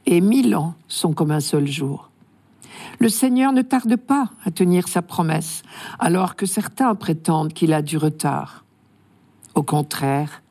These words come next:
il prend patience envers vous, car il ne veut pas en laisser quelques-uns se perdre,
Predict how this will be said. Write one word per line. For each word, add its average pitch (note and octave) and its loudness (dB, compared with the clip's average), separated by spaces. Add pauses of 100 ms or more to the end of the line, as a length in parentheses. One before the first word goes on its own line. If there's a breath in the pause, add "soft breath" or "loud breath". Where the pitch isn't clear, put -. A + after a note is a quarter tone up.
(380 soft breath)
il F#3+ 4
prend F3 -2
patience E3 -2 (100)
envers E3 0
vous, C#3 -2 (760 loud breath)
car F3+ -2
il A3 4
ne A3+ 6
veut A3 0
pas B3 -2
en G#3+ 0
laisser F3+ 2
quelques-uns D#3 0
se D#3 -4
perdre, D#3 -2